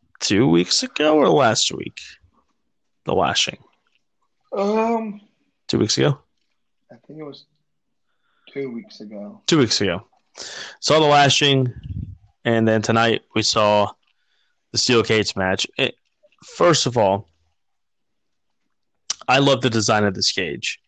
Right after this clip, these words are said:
Speaker 2: Mm-hmm.
Speaker 1: It was tall. It looked like a steel cage. And, uh, I just liked the, I just, just liked the way it looked. I don't know. It kinda had an older school feel to it, but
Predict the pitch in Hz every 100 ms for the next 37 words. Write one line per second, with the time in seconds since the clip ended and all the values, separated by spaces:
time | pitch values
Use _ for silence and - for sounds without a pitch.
0 | _ _ _ _ - 143 151 151 147 _
1 | _ _ _ _ _ - 104 95 - 123
2 | 123 123 120 _ _ _ _ - - 113
3 | 110 98 - - - 113 110 110 110 117
4 | 117 - - _ _ _ _ _ _ _
5 | _ _ _ _ _ _ _ _ _ _
6 | _ _ _ - - 107 101 98 92 95
7 | 90 90 85 - _ _ _ _ _ _
8 | - 135 123 143 131 127 120 107 117 117
9 | 117 117 104 117 113 113 113 107 113 95
10 | - - 107 110 104 98 87 - 117 110
11 | 113 101 - 135 143 139 - 147 151 147
12 | 165 160 143 123 98